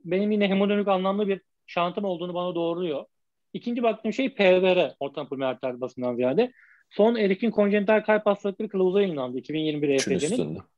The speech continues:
Speaker 1: Burada şöyle bir şey var. Üçün altındaysa direkt
Speaker 2: Hı hı.
Speaker 1: kapat. Sınıf bir endikasyon.
Speaker 2: Evet.
Speaker 1: Üç ile beş arasındaysa sınıf iki A lehine kapat diyor.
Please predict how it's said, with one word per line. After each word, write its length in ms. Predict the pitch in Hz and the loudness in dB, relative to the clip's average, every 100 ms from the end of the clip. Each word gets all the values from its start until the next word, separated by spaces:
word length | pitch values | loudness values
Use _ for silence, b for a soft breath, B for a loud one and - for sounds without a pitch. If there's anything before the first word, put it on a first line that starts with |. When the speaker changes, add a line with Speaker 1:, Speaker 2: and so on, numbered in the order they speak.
| _ _ _ 165 | _ _ _ -2
Speaker 1:
Burada 260 | 220 220 | 0 2
şöyle 260 | 233 247 233 | 4 4 4
bir 40 | |
şey 140 | 185 170 | 4 4
var. 80 | 156 | 4
Üçün 240 | 190 247 | 2 0
altındaysa 640 | 233 220 226 233 226 240 | 2 0 0 -2 -2 -2
direkt 240 | 220 214 185 | 0 0 0
Speaker 2:
Hı 40 | |
hı. 40 | 107 | -2
Speaker 1:
kapat. 260 | 196 - | -4 -6
Sınıf 300 | _ 185 185 | _ -8 -4
bir 60 | 202 | -2
endikasyon. 640 | 175 135 131 123 190 254 - | -2 -4 -6 -4 -6 -6 0
Speaker 2:
Evet. 220 | 196 175 - | 2 2 0
Speaker 1:
Üç 200 | 220 - | 0 2
ile 120 | 220 | 2
beş 140 | 220 | 4
arasındaysa 500 | 220 202 214 214 208 | 2 2 2 2 0
sınıf 260 | 214 226 214 | -2 -2 -2
iki 180 | 185 220 | -2 0
A 60 | |
lehine 300 | 208 175 220 | 2 0 -2
kapat 360 | 202 - 143 - | -4 -4 -8 -6
diyor. 200 | 139 240 | -6 -6